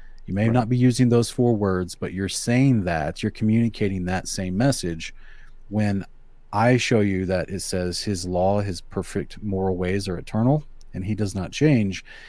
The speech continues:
Speaker 1: And you say, "I agree with that, but here's where he changes later."
Speaker 2: Right.
Speaker 1: And I'm like, "So <laughs> we have different definitions of reality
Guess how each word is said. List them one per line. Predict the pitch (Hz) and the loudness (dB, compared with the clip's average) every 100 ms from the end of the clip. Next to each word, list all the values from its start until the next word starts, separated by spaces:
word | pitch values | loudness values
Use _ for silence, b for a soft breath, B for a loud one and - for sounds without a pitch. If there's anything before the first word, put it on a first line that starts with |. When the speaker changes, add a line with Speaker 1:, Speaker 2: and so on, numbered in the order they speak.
| B 95 | B -2
Speaker 1:
And | 101 | 2
you | 143 | 4
say, | - 98 92 90 B B B | 4 2 2 -2 B B B
"I | 95 | -6
agree | 92 170 208 | 2 6 6
with | - | 6
that, | 110 101 | 2 2
but | 98 | -2
here's | 95 160 135 | 2 2 2
where | 117 | 0
he | 107 | -2
changes | - 104 90 82 82 | -2 -2 -2 -4 -2
later." | 98 - - - - - - - | -2 -2 -10 -16 -18 -18 -16 -12
Speaker 2:
Right. | 101 - - b b b - | -10 -10 -16 b b b -8
Speaker 1:
And | 117 110 | 0 2
I'm | 110 | 2
like, | 104 - | 0 0
"So | - 117 104 - - | 2 4 4 -2 -4
<laughs> | 147 - | -6 8
we | 208 - | 10 10
have | 190 160 110 | 6 4 4
different | 214 220 233 185 | 2 4 4 8
definitions | 185 - 170 156 - 151 127 | 6 6 4 4 4 2 2
of | 113 | 2
reality | 117 110 113 131 143 | 2 4 4 4 2